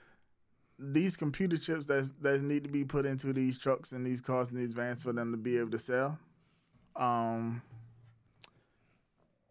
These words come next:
they're not be able to put those computer chips in, but they're not able to sell these trucks and stuff either, these cars and these vans. But they have all these cars and these vans and these trucks sitting on the lot.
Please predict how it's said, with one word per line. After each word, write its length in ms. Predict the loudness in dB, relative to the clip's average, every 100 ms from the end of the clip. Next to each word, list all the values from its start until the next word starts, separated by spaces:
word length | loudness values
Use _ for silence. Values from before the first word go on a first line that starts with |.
| _ _ _ _ _ _ _ _ _ -20 -18 -4
they're 240 | 2 4
not 240 | 4 4
be 160 | 4 2
able 180 | 4 2
to 60 |
put 200 | 2 0
those 180 | 2 0
computer 360 | -2 -4 -4 -4
chips 280 | -2 -2 -2
in, 340 | 0 0 -2 -8 _ _ _ _ _
but 260 | 0 4 4
they're 100 | 4
not 220 | 2 2
able 180 | 2 0
to 60 |
sell 220 | -2 -2 0
these 180 | -2
trucks 280 | -2 -6 -6
and 80 | -12
stuff 280 | -4 -2 0
either, 340 | -2 0 -2 -2
these 260 | -2 -2
cars 260 | 0 2 2
and 100 | 0
these 140 | 0
vans. 420 | 0 0 0 -2 -6 -20 -20 -20 _ -20 -20 _ -6
But 280 | 2 2 4
they 120 | 4
have 220 | 4 4
all 220 | 4 4
these 160 | 4 2
cars 260 | 2 2 4
and 80 |
these 140 | 2 0
vans 240 | 0 0
and 80 | -2
these 100 | -2
trucks 220 | -2 -2
sitting 200 | -2 -4
on 140 | -2 -2
the 80 | -2
lot. 320 | 0 0